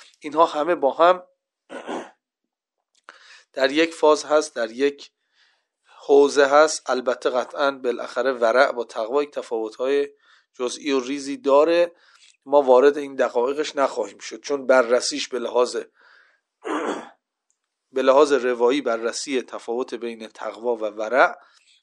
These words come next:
کار سنگین و سخت و دشواری هست. اجمالش این هست که همین تقوا و ورع هر دو به معنای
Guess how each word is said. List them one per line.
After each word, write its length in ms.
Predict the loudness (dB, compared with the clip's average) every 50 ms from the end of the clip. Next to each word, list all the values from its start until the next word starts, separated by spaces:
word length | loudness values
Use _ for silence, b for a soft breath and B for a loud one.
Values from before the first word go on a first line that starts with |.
| b -8
کار 220 | 0 0 0 0 0
سنگین 540 | -6 -8 -8 -10 -10 -12 -12 -14 -10 -6
و 260 | -4 -2 -2 -4 -4 _ _ _ _ _ _ _ _ _ _
سخت 400 | -14 -2 0 2 2 2 -2 -8
و 40 | -10
دشواری 520 | -10 -8 -8 -8 -4 0 0 0 0 2
هست. 240 | 4 4 2 2 0 _ _ _
اجمالش 840 | -10 -8 -8 -8 -12 0 4 6 6 6 6 4 4 2 2 -2
این 180 | -6 0 0 2
هست 240 | 2 2 -2 -2 -8
که 80 | -10
همین 300 | -10 -10 -10 -10 -14 -16
تقوا 500 | -14 -10 -10 -10 -8 -6 0 2 2 2
و 60 | 2 0
ورع 600 | -6 -6 -4 -4 -2 4 4 4 4 4 0 b b b b b b b b b b
هر 260 | -4 2 4 4 4
دو 220 | 4 4 2 2
به 120 | 2 0 -2
معنای 600 | -2 -4 -4 -4 -2 -2 -2 -2 -2 -6 -10